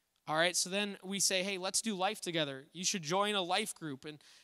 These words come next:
and someone's like, "Well, that's another hour or two in the week that I have to give up." And, and so we have this hard time. We're, we're hanging on to our time. We wanna be individuals.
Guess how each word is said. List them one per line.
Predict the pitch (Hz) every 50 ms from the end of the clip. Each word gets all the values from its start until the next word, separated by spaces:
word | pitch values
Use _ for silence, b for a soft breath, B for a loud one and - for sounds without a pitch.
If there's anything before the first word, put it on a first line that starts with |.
| B B
and | 156
someone's | - 190 185 165
like, | 175 160
"Well, | 170
that's | 175 202 214 -
another | 202 190 208 214 208 196 - -
hour | 180 180 185 196 185 180 175 165
or | 151 165 175 170
two | 160 - - - 208 202 185 160 151 139 135 - b b b b b -
in | 180 180
the | 170 160
week | 160 190 202 170 147 - -
that | 160 156
I | 175 175
have | 160 156
to | - 175
give | 160 160 175 160 147
up." | 170 160 139 - - - - -
And, | 165 170 165 151
and | 170 180
so | - -
we | 208 226
have | 226
this | 196 208 -
hard | - - - 208 233 233 -
time. | - - 196 208 202 170
We're, | 160 165 - B B B B B
we're | B 147
hanging | 120 - 208 233 240 240 220
on | 208 202 214 196
to | 196
our | 175 160 156
time. | - - - 190 196 202 208 208 196
We | 180
wanna | 156 143 175 202 226 220
be | 196 196 190
individuals. | 180 160 151 135 160 202 180 180 214 208 202 202 202 196 190 - -